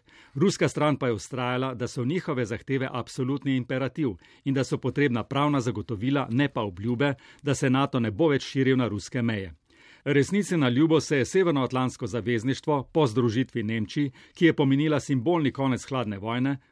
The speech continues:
v tridesetih letih za tisoč kilometrov pomaknilo proti vzhodu. Čeprav je tedanji sovjetski voditelj Gorbačov imel ustno zagotovilo ameriškega državnega sekretarja Bakerja,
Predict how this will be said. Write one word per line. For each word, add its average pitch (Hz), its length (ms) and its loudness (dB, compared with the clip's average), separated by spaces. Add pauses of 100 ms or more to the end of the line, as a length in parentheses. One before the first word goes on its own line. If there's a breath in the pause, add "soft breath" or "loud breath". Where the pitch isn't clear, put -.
(140 soft breath)
v 135 120 0
tridesetih 170 600 0
letih 147 380 -2
za 113 180 -8
tisoč 170 380 -4
kilometrov 131 500 2
pomaknilo 123 520 -2
proti 123 260 -2
vzhodu. 127 480 -2 (520 loud breath)
Čeprav 160 340 2
je 135 80 4
tedanji 143 340 2
sovjetski 147 440 0
voditelj 131 380 0
Gorbačov 113 580 0
imel 123 260 0
ustno 160 320 -2
zagotovilo 110 600 0
ameriškega 127 560 0
državnega 104 480 -4
sekretarja 113 560 -2
Bakerja, 139 520 2